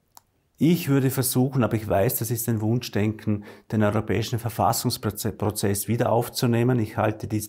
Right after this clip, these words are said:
damals gescheiterte, knapp gescheiterte, in meinen Augen Initiative für fatal.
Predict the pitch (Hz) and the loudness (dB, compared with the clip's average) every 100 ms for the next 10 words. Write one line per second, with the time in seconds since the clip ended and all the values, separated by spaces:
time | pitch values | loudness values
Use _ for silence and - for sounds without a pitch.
0 | - 98 110 120 - 113 110 101 104 101 | -2 2 2 2 -2 -2 0 0 0 -4
1 | - 107 - - 98 107 - 113 - 113 | 0 -2 -4 -6 -2 -2 -2 -4 0 -2
2 | - 107 110 104 98 104 104 104 110 110 | -2 -6 -2 0 0 0 0 -2 -2 -4
3 | 107 101 107 104 104 95 101 95 - 90 | -6 -6 -6 -4 -6 -8 -4 -4 0 2
4 | 104 143 | 4 2